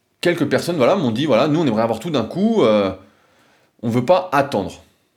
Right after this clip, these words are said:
Je pense que c'est une erreur, mais je suis prêt à faire le test.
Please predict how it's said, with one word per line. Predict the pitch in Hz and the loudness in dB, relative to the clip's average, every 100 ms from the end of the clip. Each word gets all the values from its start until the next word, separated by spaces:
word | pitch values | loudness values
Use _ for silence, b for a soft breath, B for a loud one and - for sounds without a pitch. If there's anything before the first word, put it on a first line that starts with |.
| _ _ _ _ _ - | _ _ _ _ _ -14
Je | 101 | -8
pense | 110 139 135 | -4 -2 -4
que | |
c'est | 110 104 | -8 -8
une | 98 | -6
erreur, | 90 113 202 - - _ | -2 -2 -2 -6 -20 _
mais | 107 156 254 - - _ _ _ _ | 0 2 2 -4 -18 _ _ _ _
je | 120 | -2
suis | 151 165 | -2 -2
prêt | - | 0
à | 190 - | 2 2
faire | 160 | 0
le | 143 | 0
test. | - - - - | -2 -8 -12 -14